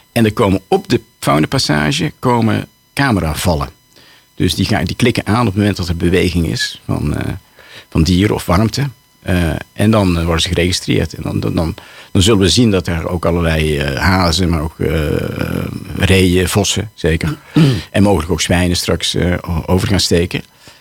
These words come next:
Speaker 1: En het mooie is ook dat, eh, omdat die faunapassage, eh, niet al te, niet al te groot is opgezet.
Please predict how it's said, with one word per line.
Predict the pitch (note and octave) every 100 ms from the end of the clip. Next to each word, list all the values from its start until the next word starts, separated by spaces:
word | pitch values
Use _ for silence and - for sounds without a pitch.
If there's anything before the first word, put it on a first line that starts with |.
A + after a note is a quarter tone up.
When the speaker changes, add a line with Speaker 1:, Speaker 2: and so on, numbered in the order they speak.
| _
Speaker 1:
En | A2
het | F#2
mooie | F#2+ B2+ D#3 B2+
is | F2
ook | - B2+ - - _ -
dat, | A2 G#2 - -
eh, | F#2 F2+ -
omdat | G#2 A#2 -
die | G2
faunapassage, | F2 A#2+ A#2 G2+ F#2 G#2 F2+ E2+ - F2 - _ - - _ -
eh, | F#2+ F2+ E2+ D#2+
niet | E2+ A#2+ -
al | - B2+
te, | - G2 F2 E2+ -
niet | G2 A#2 -
al | -
te | E2
groot | F#2+ A#2 -
is | -
opgezet. | - A2 - -